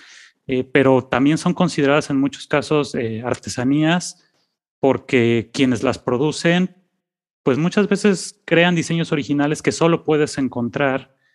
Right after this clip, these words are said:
en formato de bootleg. Entonces, yo me acuerdo que tuve un Godzilla bootleg. Por ahí todavía lo debo de tener, que me encantaba, que era una cosa gigantesca y el original me hubiera costado no sé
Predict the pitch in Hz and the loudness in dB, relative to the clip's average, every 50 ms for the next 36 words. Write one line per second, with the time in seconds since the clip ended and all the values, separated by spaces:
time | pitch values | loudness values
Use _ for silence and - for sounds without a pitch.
0 | _ _ _ _ _ _ - 131 123 107 - 127 117 127 127 117 - 131 120 110 | _ _ _ _ _ _ -10 -6 -6 -4 -2 -2 0 0 0 0 0 0 0 0
1 | 117 107 180 214 208 - 160 131 - - - _ - - - - _ _ - 143 | 0 2 2 2 2 2 -2 -2 -2 -6 -20 _ -20 -20 -20 -20 _ _ -6 -4
2 | 131 - 175 165 - 202 190 143 - - 117 165 175 185 185 - - 175 175 170 | 0 2 2 2 4 4 2 2 0 -2 0 0 2 2 2 2 2 2 4 4
3 | 180 180 180 180 - - - - 143 - - 156 156 143 151 156 156 151 151 147 | 4 4 4 2 0 -4 -6 -6 -6 -4 0 0 2 4 4 4 4 4 2 2
4 | 143 151 143 143 - - 160 147 143 147 139 131 117 135 147 151 - 165 175 185 | 2 0 0 -2 -2 -2 -2 0 2 2 2 2 2 2 0 2 2 2 2 2
5 | 196 - - - _ _ _ _ _ _ _ _ _ _ _ _ - 131 135 156 | 0 -2 -8 -20 _ _ _ _ _ _ _ _ _ _ _ _ -2 -2 0 0
6 | 190 - 185 190 190 185 180 180 180 175 175 175 170 147 - - 131 123 135 147 | -2 0 2 2 4 4 4 4 4 4 4 4 4 2 2 0 0 2 2 0
7 | - - - 151 135 120 117 120 - 113 110 110 107 131 139 143 143 143 _ - | 0 0 0 0 0 2 0 0 -2 -2 -2 0 0 2 2 2 2 -2 _ -10
8 | - 127 123 123 127 131 131 123 - - 127 113 131 120 113 127 117 117 120 117 | -6 -4 -4 -4 -4 -4 -6 -8 -10 -10 -10 -8 -8 -6 -4 -4 -4 -2 -4 -4
9 | - 131 117 - - - 156 151 151 127 120 120 123 120 - 123 123 127 139 139 | -4 -4 -6 -4 -2 -2 0 2 2 2 2 2 2 2 0 0 0 0 2 2
10 | 135 127 127 131 131 - - - 127 120 123 117 107 - - | 2 2 0 0 -2 -6 -6 -6 -4 -4 -4 -6 -8 -12 -18